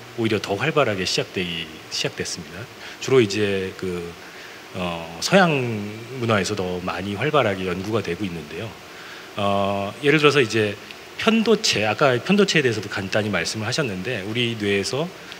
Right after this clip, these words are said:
정서적인 정보를 처리하는 데 굉장히 그 큰 역할을 담당하고 있는 그런 부위입니다. 그래서 이 부위하고 전두엽 간의 어떤 기능적인 연결성이 강하게 되면은, 어, 그 스트레스 반응이 좀 더 증가한다라는 그런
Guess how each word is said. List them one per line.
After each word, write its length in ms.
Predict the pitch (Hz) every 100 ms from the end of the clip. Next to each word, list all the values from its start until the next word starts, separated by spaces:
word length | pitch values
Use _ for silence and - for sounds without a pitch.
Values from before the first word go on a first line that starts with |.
| -
정서적인 580 | 110 117 131 131 123
정보를 360 | 107 101 101 104
처리하는 340 | - 139 110
데 60 | 101
굉장히 600 | 98 95 117 110 101 95 92 - - -
그 120 | - 87
큰 240 | - -
역할을 300 | 107 - 127
담당하고 460 | 110 95 113 104 98
있는 200 | 90 87
그런 160 | 90 85
부위입니다. 420 | - 104 78 - - - - - -
그래서 160 | 127 127
이 120 | 151
부위하고 760 | 135 127 120 110 98 143 226 - - - -
전두엽 640 | - 117 127 143 156 151
간의 280 | - 117 113
어떤 300 | 98 - 101
기능적인 680 | - 120 160 170 147 131 110
연결성이 1040 | 87 104 139 147 - 101 95 90 123 196 - - - - - -
강하게 420 | 120 120 135 131
되면은, 600 | 107 101 95 101 160 160 - - - - -
어, 640 | 95 92 87 85 85 90 - -
그 280 | 95 90 85
스트레스 840 | - 190 - - 117 104 98 98 92
반응이 300 | 95 95 101
좀 140 | 98
더 60 | 90
증가한다라는 760 | - 113 131 131 101 90 90
그런 160 | 90 87